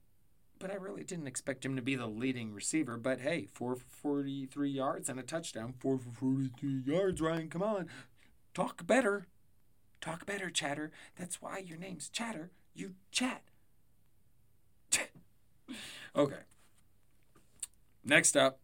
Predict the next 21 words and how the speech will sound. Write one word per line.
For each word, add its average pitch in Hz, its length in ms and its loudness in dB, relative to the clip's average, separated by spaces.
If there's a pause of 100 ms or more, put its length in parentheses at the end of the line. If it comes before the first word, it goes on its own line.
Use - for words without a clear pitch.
(220)
next 127 340 2
up, 104 200 -2
let's 127 200 0
get 131 180 -2
back 117 220 0
into 104 260 -6
the, 107 140 -6
get 135 220 -4
back 123 260 0
to 127 80 -8
what 117 180 -2
we're 120 120 -6
doing. 95 280 -8
Next 107 300 -10
up, 104 160 -2 (720)
you 123 100 -2
got 117 280 0
Denver 151 500 4 (840)
at 170 180 8
Las 139 240 6
Vegas, 104 560 -4